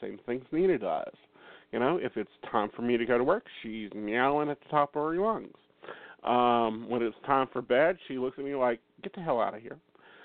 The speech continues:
Uh, but she has a lot of the same things. Now, that's because I don't read on my life on a psychic level. I stopped doing that years ago 'cause it gives me a headache. But, you know, that happens with pets.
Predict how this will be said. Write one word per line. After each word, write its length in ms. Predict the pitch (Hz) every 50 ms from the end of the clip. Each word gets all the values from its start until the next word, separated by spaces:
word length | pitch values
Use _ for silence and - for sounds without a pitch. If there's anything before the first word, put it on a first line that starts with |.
| - - -
Uh, 420 | - 139 147 147 147 139 123 127 123 - - 156
but 180 | 143 160 170 156 -
she 60 | -
has 160 | 220 208 202 185
a 40 |
lot 340 | 185 165 147 127 131 131 139 151
of 120 | 165 175 175
the 60 | 165 - -
same 420 | 131 113 117 123 117 - 80 87 - - -
things. 260 | 226 240 233 190 - - -
Now, 360 | 160 160 165 170 165 123 85 87 - - 143 147 139
that's 220 | - 180 214 220 - _ _ _ _ _
because 260 | - 170 - 180 165
I 80 | 185 185
don't 280 | 185 196 190 - - -
read 280 | 135 143 143 143 135
on 340 | 127 - 123 117 120 117 -
my 280 | - - 120 123 127 123
life 420 | 123 123 113 110 107 107 110 -
on 120 | 117 113 110
a 40 | 107 -
psychic 340 | 113 107 101 98 110 - -
level. 300 | 92 90 87 90 90 - - -
I 120 | 110 110 107 -
stopped 200 | 131 123 117 -
doing 220 | 110 117 113 107
that 160 | 110 107 -
years 340 | 101 101 104 107 107 104 92
ago 240 | 101 101 107 107 104
'cause 220 | - - 107 98
it 440 | - - - - - - - _ -
gives 140 | 104 113 107
me 120 | 110 101
a 60 | 107
headache. 440 | - - 104 95 92 90 78 - - - - _ _ _ - - - - - - - - - - - - - - - - - - - - - - - _ _ _ _ _ _ _ - - - _ _ _ _ - - 202 170
But, 180 | - 214 190 160
you 100 | 202 208
know, 200 | 202 202 190 175 151 -
that 180 | 226 277 262
happens 580 | - - - - 240 247 254 - 247 220 - -
with 160 | 131 110 - -
pets. 320 | - - - - - -